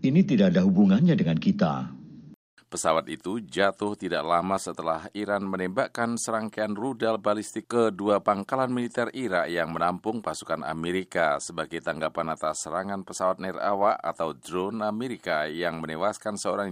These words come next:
Speaker 2: jenderal Iran, Qasim Soleimani, pekan lalu. Hampir separuh jumlah penumpang di dalam pesawat itu adalah warga negara Iran, sementara banyak lainnya adalah warga negara Kanada.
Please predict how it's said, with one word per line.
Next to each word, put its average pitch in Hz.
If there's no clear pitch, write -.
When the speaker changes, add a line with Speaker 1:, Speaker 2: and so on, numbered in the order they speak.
Speaker 2:
jenderal 98
Iran, 85
Qasim 98
Soleimani, 107
pekan 95
lalu. 85
Hampir 90
separuh 85
jumlah 92
penumpang 92
di 87
dalam 82
pesawat 78
itu 113
adalah 95
warga 113
negara 98
Iran, 90
sementara 80
banyak 80
lainnya 80
adalah 78
warga 101
negara 92
Kanada. 82